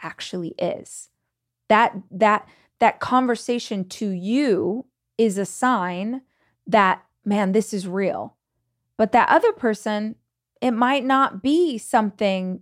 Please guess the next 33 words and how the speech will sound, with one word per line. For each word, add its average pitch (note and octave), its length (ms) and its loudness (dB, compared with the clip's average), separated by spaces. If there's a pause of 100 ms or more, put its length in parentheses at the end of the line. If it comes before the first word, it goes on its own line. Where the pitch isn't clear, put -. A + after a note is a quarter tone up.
that G#3+ 180 4
means A3 280 0
a G#3 40 2
whole G3+ 240 0
lot, F#3+ 300 2
which A3 180 -2
can G3+ 220 -2
be F3+ 220 -10
confusing C4+ 680 0
for B3+ 140 -6
you. A3+ 480 0 (260)
It A3+ 140 -2
can A#3+ 160 4
make G#3+ 180 0
you G#3 100 -2
feel G3+ 200 0
like F3+ 180 2
friends G3 380 0
are F#3 100 0
ghosting A#3+ 600 2
you. A3 200 0
It F#3+ 140 -2
can G#3+ 160 -2
make F#3+ 180 -4
you G3 80 -6
feel F#3+ 240 -2
like, F3+ 220 0
"Man, D#4 160 -2
I A3 80 0
thought G#3+ 240 0
we F3 140 -6
had A3 360 -4
something, A3+ 720 -4